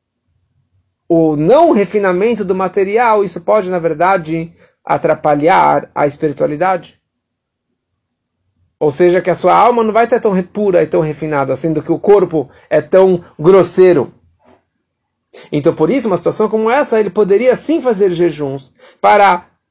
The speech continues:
digamos, castigar o seu corpo, refinar o corpo dele, que isso vai ajudar no refinamento da alma dele. É isso que o Rashi ele fala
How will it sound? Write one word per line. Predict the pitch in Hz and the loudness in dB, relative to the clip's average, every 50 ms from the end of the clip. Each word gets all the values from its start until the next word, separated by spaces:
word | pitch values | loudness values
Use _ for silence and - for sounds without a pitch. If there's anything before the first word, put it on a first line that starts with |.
| _ _ _ _ _ _ _ _ | _ _ _ _ _ _ _ _
digamos, | 180 165 160 175 165 175 214 220 214 214 196 - - - - _ _ _ _ | -8 -4 -2 0 2 4 2 4 2 2 0 -2 -4 -14 -20 _ _ _ _
castigar | - 214 196 - - 196 180 208 226 262 262 | -2 -2 -2 -2 -8 -4 0 0 2 2 2
o | 247 | 0
seu | - - 175 | 0 -2 -6
corpo, | 170 - 156 151 - - 139 | -4 -2 -4 -4 -2 0 2
refinar | 156 226 247 240 240 233 220 226 247 311 320 269 | 2 2 2 2 -2 -2 0 0 2 2 2 2
o | 226 175 | 2 0
corpo | - - 180 170 170 - 170 160 | 0 -2 -2 -2 -2 -4 -8 -4
dele, | 143 160 160 156 156 170 208 269 349 370 _ _ _ _ _ _ _ _ _ _ _ | -2 -2 -2 0 -2 -2 -2 -4 -4 -6 _ _ _ _ _ _ _ _ _ _ _
que | - 180 180 | -4 -2 -2
isso | 185 254 262 - - 214 | 0 0 -2 -2 -2 0
vai | 202 208 | 2 0
ajudar | 214 190 214 208 208 294 311 269 240 226 | 0 0 -2 -2 0 0 0 2 0 0
no | 208 214 | 0 -2
refinamento | 190 190 185 - 196 196 190 185 202 220 226 196 202 | -4 -4 -4 -4 -6 -4 -4 -2 -2 -4 -4 -4 -4
da | 180 190 185 | -2 -2 -2
alma | 180 175 170 165 | -2 -2 -4 -6
dele. | 160 156 147 139 135 131 - _ _ _ _ _ _ _ _ _ _ _ _ _ _ _ _ _ _ _ - - _ | -6 -8 -10 -10 -12 -16 -20 _ _ _ _ _ _ _ _ _ _ _ _ _ _ _ _ _ _ _ -20 -20 _
É | - 147 156 | -2 0 0
isso | 175 254 330 339 - 240 | 2 0 -2 -2 -4 -2
que | - 220 | -2 0
o | |
Rashi | 214 226 226 220 - | 0 0 -2 -2 -4
ele | 196 185 175 | -4 -4 -6
fala | 175 - 180 185 170 147 127 127 135 156 - | -2 -2 0 0 0 -2 -4 -6 -8 -10 -14